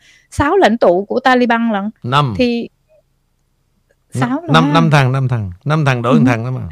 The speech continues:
Speaker 1: Ông thằng, ok, xin lỗi mọi người. Khi mà đổi lấy một tên Mỹ để đào ngũ thôi thì bây giờ vậy thì điều đó Biden có làm
Speaker 2: Ừ.
Speaker 1: cho, à, ừ, bí mật đối với Obama trong cái chuyện mà ông một đổi một còn ngược lại không không?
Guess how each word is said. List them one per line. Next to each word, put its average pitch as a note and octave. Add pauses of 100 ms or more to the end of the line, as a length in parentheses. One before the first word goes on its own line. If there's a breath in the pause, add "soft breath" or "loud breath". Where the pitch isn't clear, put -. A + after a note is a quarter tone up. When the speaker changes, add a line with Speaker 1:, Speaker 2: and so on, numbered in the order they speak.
(140)
Speaker 1:
Ông A#3
thằng, A3
ok, A#3 (300)
xin A#3+
lỗi F#3
mọi B3+
người. A3+ (280 loud breath)
Khi D4
mà C#4+
đổi A3
lấy D4
một D#4
tên B3
Mỹ G3+
để C#4
đào G#3+
ngũ F#3+
thôi A#3+
thì G#3+
bây B3
giờ G#3 (100)
vậy A3
thì A#3
điều G#3
đó B3
Biden A3+
có B3+
làm A#3+
Speaker 2:
Ừ. G3
Speaker 1:
cho, G#3+ (380 soft breath)
à, G3+ (340)
ừ, A3+ (140)
bí A3
mật C#4 (100)
đối A#3
với D4
Obama A3+
trong G#3+
cái C4
chuyện G3+
mà F#3+
ông A3
một G#3
đổi G#3+
một G3
còn F#3 (160)
ngược G#3+
lại F3+
không A#3
không? A3+